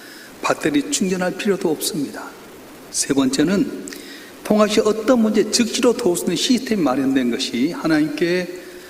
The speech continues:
전화하는, 기도하는 핸드폰이라고 하는 겁니다.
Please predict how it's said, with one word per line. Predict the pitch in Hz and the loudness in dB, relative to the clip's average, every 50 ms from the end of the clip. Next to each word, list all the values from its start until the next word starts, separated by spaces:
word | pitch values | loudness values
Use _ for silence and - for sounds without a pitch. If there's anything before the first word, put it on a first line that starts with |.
| - - - - | -20 -20 -12 -8
전화하는, | - - 143 131 127 131 123 110 113 113 120 139 175 190 156 - - - - - - - - - - - - - - - | -4 -2 0 2 2 2 2 0 -2 -2 0 0 0 0 0 -2 -4 -10 -14 -16 -18 -18 -20 -20 -20 -20 -20 -20 -16 -4
기도하는 | - - 151 147 151 147 151 147 | -2 0 2 2 2 0 0 -2
핸드폰이라고 | - - 208 - 202 - - - 151 120 117 117 | -2 0 0 0 0 -2 -2 0 0 0 0 0
하는 | - 135 123 107 | 0 0 0 0
겁니다. | - 107 101 95 107 98 | -2 -4 -4 -6 -6 -10